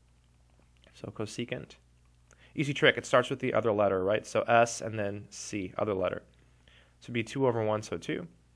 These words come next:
Uh, the secant of pi over six, that would be two over the square root of three. And then the cotangent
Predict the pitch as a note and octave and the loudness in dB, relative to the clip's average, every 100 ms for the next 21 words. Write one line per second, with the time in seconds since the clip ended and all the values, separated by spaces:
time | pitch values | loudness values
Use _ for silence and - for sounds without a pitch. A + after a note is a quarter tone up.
0 | _ - _ _ _ _ - A#2 A2 A2 | _ -20 _ _ _ _ -4 -2 -2 -4
1 | - C3 E3 G3 - - - B2+ C3 C3 | -4 -2 -2 -4 -12 -18 0 2 2 0
2 | - D3 C3+ - - - _ _ _ _ | -2 -2 -2 -8 -20 -20 _ _ _ _
3 | _ _ _ _ _ _ _ _ - - | _ _ _ _ _ _ _ _ -4 -4
4 | A2 A2 - B2 A2+ G#2 G2+ G2 - G2 | -2 -4 -2 -2 0 0 -2 -6 -4 -4
5 | G#2 D3+ D#3 D3 - - - _ B2+ B2+ | -4 -4 -4 -4 -10 -20 -20 _ -2 2
6 | B2 A#2+ A2 A#2+ B2 B2 A2+ B2 A#2 A2 | 0 -2 -8 -6 -2 0 0 0 0 0
7 | G2+ - | -2 -4